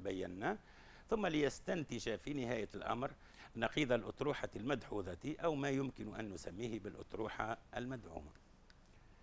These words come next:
أما المرحلة الأخيرة وهي مرحلة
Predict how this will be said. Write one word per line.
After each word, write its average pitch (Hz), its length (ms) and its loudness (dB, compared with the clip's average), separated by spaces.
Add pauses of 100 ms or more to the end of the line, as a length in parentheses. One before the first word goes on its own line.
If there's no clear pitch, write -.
(480)
أما 170 520 2
المرحلة 123 680 4
الأخيرة 107 840 0 (420)
وهي 147 260 2
مرحلة 123 800 0